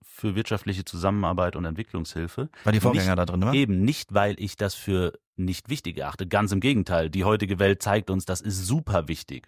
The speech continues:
Speaker 1: Und da müssen wir eigentlich viel mehr machen. Auch in unserem deutschen Interesse. Da hat Volkmar Klein die letzten Jahre sehr, sehr gute Arbeit geleistet.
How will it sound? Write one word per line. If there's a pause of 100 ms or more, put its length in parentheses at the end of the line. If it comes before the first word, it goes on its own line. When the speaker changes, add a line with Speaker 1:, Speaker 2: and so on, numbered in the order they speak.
Speaker 1:
Und
da
müssen
wir
eigentlich
viel
mehr
machen. (260)
Auch
in
unserem
deutschen
Interesse. (440)
Da
hat
Volkmar
Klein
die
letzten
Jahre
sehr,
sehr
gute
Arbeit
geleistet.